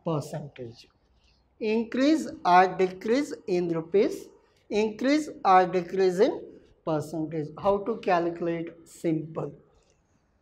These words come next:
Two lakh minus four lakh, answer is two. One lakh minus one lakh fifty, answer is fifty thousand.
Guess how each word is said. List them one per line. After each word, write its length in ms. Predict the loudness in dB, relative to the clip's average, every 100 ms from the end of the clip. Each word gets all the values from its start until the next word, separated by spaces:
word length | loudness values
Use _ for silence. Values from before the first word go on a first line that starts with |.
| _ _ _ _ _
Two 160 | 4 8
lakh 260 | 10 10 6
minus 480 | 6 6 4 0 -4
four 280 | 0 4
lakh, 420 | 6 6 4 -2 -2
answer 460 | 4 4 2 -2 -2
is 220 | -4 -6
two. 340 | 0 0 0 -8 _ _ _ _ _ -2
One 280 | 4 6 8
lakh 280 | 8 8
minus 460 | 4 2 4 0 0
one 220 | 2 2
lakh 260 | 4 2 2
fifty, 360 | -6 -4 -6 -4
answer 380 | 0 0 0 -4
is 140 | -6
fifty 340 | -8 -8 -2 0
thousand. 640 | 4 2 2 2 0 -2